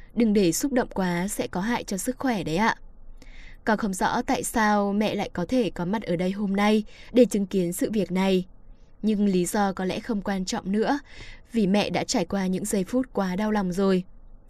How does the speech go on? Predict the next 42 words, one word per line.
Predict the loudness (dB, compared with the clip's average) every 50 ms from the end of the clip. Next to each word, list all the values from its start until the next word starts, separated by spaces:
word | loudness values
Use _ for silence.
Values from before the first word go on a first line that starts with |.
| -20 -20 -20 -20 -20 -10 -4
Con | 0 0 2
nghĩ | 2 2 0 2 2 2 2
bây | 4 4 2 2
giờ | 2 0 2 2 2 2
mẹ | 2 0 0 0
đang | 0 -2 -2 -2 0
rất | 0 0 0 0 0
mất | 0 0 2
bình | 2 0 2
tĩnh, | 2 2 2 2 2 -2 -2 -4 -8 -14 -14 -10 -2 2
nên | 4 4 6
đừng | 6 4 4 2
vội | 0 -2 -2 0
quyết | 0 0
định | 2 2 0 0
điều | 0 2 2 0
gì | 0 -2 -2 -2
cả. | 0 2 2 2 2 2 -2 -6 -12 -20 -20 -20 -20 -20 -20 -20 -8 -4
Mẹ | -2 -2 0
hãy | 0 -2 -2
cho | 0 0 0 2
mình | 2 2 0 0
một | -2 0 0
đêm | 0 0 2 2 2
nghỉ | 2 0
ngơi, | 0 0 2 4 4 4 4 4 0 -6 -14 -18 -18 -18 -12 -4
sau | 0 2 2 4
đó | 4 4 4 2 0 0
trò | 0 0 0 0
chuyện | 0 -2 -4 -4 -4 -4
thẳng | -2 -2 -2 -2
thắn | -2 -4 -4 -4
với | -2 -2 0
bố. | 2 2 2 4 2 2 0 -2 -8 -16 -20 -20 -20 -20 -20 -20 -20 -20 -18 -4 0
Bây | 2 2 2
giờ | 2 2 2 2 2 2
bố | 2 2 2
mẹ | 2 2 0 -2 -2
cũng | -4 -2 -2
đã | 0 0 -2
có | -2 -2 -4 -4 0
tuổi, | 4 4 6 6 6 2